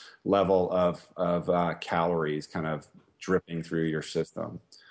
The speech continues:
Um, and then for electrolytes,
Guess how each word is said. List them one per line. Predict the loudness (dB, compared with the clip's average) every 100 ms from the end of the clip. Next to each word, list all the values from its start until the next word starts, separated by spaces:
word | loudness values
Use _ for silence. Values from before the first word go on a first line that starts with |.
| -20 -20 _ -2
Um, | 2 2 2
and | 2 2
then | 2
for | 2 4 4
electrolytes, | 6 4 4 2 2 2 0 -4 -14